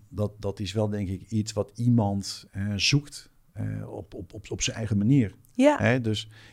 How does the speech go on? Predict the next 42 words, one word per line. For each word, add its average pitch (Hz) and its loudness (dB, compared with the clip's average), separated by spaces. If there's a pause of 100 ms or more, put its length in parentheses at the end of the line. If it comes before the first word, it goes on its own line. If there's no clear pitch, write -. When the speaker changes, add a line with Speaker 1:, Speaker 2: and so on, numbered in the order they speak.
Speaker 1:
dat, 113 2
dat 131 6
zie 147 4
ik 151 0
in 147 0
jou, 110 2
omdat 127 2
ik 107 -2
dat, 107 0 (460)
omdat 156 8
ik 156 6
dat 139 8
nodig 147 10
heb. 113 4
<laughs> - 10
Speaker 2:
Ja. 226 10
Speaker 1:
Dus, 117 2 (280)
Speaker 2:
Nee, 214 10
Speaker 1:
dus 220 10
ik 220 10
Speaker 2:
maar 226 8
dat, - -2
dat 214 2
klopt. 165 0
Nee, 185 6
Speaker 1:
Eh, 190 8
Speaker 2:
maar 113 6 (280)
Speaker 1:
maar 107 6
wat, 131 6
wat, 135 4
waar 139 -2
zou 143 0
je 131 -2
voor 113 -10
me-, 110 -4
wat, - -12
wat 120 -6
zou 120 0
je 110 -2
voor 110 -2
mensen 107 -2
kunnen 101 -6